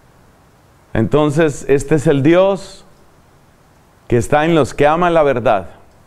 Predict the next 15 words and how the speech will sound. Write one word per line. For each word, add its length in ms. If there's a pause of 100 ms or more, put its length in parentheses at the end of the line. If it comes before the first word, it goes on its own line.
(300)
dice 240
esa 460 (520)
versión. 540 (1120)
Y 100
así 200
surgieron 480
otras 340
versiones. 800 (1300)
Algunas 480
de 180
ellas 500 (800)
hacían 300
una 180
vers-, 340
una, 520